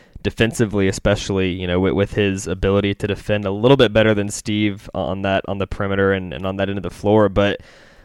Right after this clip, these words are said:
on offense, like, I think Nerlens, the fact that he's so skinny, it's a little bit easier for P J Tucker and Jeff Green, some of those guys, to body him up. Steven Adams obviously is a lot more difficult, but like you said,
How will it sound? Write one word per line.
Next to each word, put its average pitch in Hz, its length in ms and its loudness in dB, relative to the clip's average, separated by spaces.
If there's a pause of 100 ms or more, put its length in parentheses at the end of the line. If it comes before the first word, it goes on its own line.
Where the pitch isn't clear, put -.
(100)
on 104 120 0
offense, 104 680 2
like, 95 500 -2 (320)
I 101 40 -4
think 127 280 2
Nerlens, 113 640 2
the 104 100 -2
fact 107 320 0
that 117 100 0
he's 101 140 0
so 117 400 4
skinny, 120 640 0 (340)
it's - 140 -2
a 123 60 0
little 117 180 6
bit 110 140 2
easier 110 400 0
for - 160 -4
P 113 200 2
J 110 160 2
Tucker 104 480 0
and 98 200 -4
Jeff 104 260 -2
Green, 104 300 -2
some 110 160 -6
of 107 40 0
those 107 140 0
guys, 104 300 -2
to 104 100 -6
body 98 320 -4
him 95 140 -4
up. 107 220 2
Steven 107 320 -4
Adams 101 280 0
obviously 104 400 -4
is 101 80 -8
a 104 60 -8
lot 95 100 0
more 104 140 0
difficult, 113 420 4
but 117 60 2
like 131 180 4
you 110 80 2
said, 123 380 2